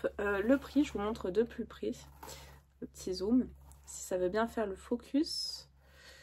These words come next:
Voilà, elles sont hyper qualitatives, elles sont extrêmement douces, très fluffy, donc top.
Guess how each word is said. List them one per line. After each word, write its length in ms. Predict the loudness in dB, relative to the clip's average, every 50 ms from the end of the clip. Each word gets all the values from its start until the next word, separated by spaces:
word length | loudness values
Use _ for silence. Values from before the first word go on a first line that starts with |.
| -20 -20 -20 -20 _ _ -20 -20 -18 -12 -8
Voilà, 520 | 0 6 8 8 8 8 6 4 2 0 -2 -12 _ -20 -20 -12 -2 2
elles 160 | 2 2 2
sont 240 | 2 2 2 0 0 0 -4 -4
hyper 560 | -2 -2 -2 0 2 4 4 4 2 0 -4
qualitatives, 760 | -2 -2 0 0 0 0 2 2 2 0 -2 -10 -10 -8 -6
elles 140 | -6 -6
sont 160 | -6 -6 -10 -10
extrêmement 580 | -12 -12 -10 -2 2 2 4 4 4 4 2
douces, 480 | 0 0 -2 -2 -2 -2 -2 -4 -2 -2 -4 -4 -4 -8 -18 -20 -20 -20 -20 -20 -6
très 200 | 2 4 4 4
fluffy, 600 | 4 4 4 6 6 6 4 2 2 2 2 2 0 _ _ _ -20 -20 -14 -6
donc 240 | -2 -2 -2 0 4
top. 240 | 6 6 6 6 4